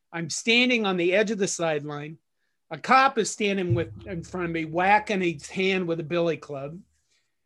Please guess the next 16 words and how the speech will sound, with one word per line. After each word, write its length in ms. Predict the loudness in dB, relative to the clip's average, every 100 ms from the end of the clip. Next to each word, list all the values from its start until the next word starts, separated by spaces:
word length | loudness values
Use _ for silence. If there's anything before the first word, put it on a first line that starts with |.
| _ _ _ -8
And, 340 | -6 -4 -2
uh, 260 | 0 0 -2 -6 -4
<clears throat> 920 | -4 -4 -12 _ _ _ _ _ -8
at 120 | 2
the 100 | 6
other 240 | 8 8
end, 380 | 8 6 4 2
Scott 380 | 0 4 4 4
Strasburger 840 | 0 4 4 4 0 -2 0 0
intercepts 540 | 0 0 0 -2 -2 -4
a 60 |
pass 440 | -6 -4 -2 -4 -8
with 140 | -8
six 240 | -4 -4 -2
seconds 420 | -4 -4 -6 -4
left. 360 | -2 0 -2